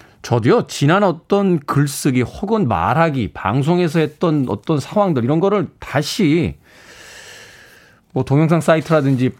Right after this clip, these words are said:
재방송을 통해서 이렇게 볼 때가 있는데 불과 한 사, 오 년 전 그 프로그램만 이렇게 쳐다봐도요. "아, 어떻게 저런 생각을 했지?" 하는 깜짝깜짝, 예, 놀라움이 들 때가 있습니다. 말하자면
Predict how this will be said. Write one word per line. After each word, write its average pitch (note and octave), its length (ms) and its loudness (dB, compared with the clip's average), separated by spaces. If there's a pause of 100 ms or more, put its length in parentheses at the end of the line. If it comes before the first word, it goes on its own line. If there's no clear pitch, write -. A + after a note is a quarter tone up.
(100)
재방송을 D#3+ 640 0
통해서 C3 260 -2
이렇게 A2+ 120 -6
볼 A2+ 220 -4
때가 C#3 220 -2
있는데 G#2 480 -2 (920)
불과 B2+ 340 2
한 C4 200 0
사, - 280 -2
오 B3+ 120 4
년 C4 180 2
전 E3+ 600 -2 (640)
그 B2 140 -4
프로그램만 E3 520 0
이렇게 A2+ 240 -2
쳐다봐도요. C#3+ 640 -2 (880)
"아, - 60 -20
어떻게 F#2+ 320 -4
저런 B2+ 340 0
생각을 E4 380 0
했지?" - 240 -2
하는 G2 640 0 (580)
깜짝깜짝, - 800 0 (100)
예, D#2+ 140 -6
놀라움이 A2+ 640 2
들 F#2 160 -8
때가 G#2 160 -4
있습니다. D2 280 -10 (840)
말하자면 C3 560 0